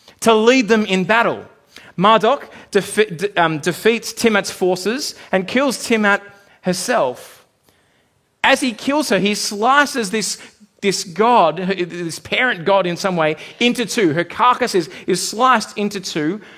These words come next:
One half then becomes the ground, the earth. The other half becomes the heavens or the sky. Marduk, according to the Enuma Elish,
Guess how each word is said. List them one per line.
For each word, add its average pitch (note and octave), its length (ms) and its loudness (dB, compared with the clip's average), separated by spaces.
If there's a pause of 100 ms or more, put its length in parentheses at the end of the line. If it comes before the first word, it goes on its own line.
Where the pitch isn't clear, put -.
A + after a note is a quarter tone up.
(120)
One C4 300 2
half F#3+ 640 0
then F#3 140 2
becomes F3 480 -4
the F3 80 -6
ground, D3+ 520 -6
the D#3+ 160 -6
earth. F3 460 -8 (240)
The - 160 -12
other A3 240 6
half E3+ 340 0
becomes D#3+ 480 -6
the D3+ 120 -4
heavens C#3 380 -4
or C#3 60 -4
the C3 100 -8
sky. A#2 500 -12 (1900)
Marduk, F#3+ 480 2 (200)
according D#3 340 0
to D3+ 100 0
the C#3+ 100 2
Enuma D3+ 360 -2
Elish, C3+ 580 -4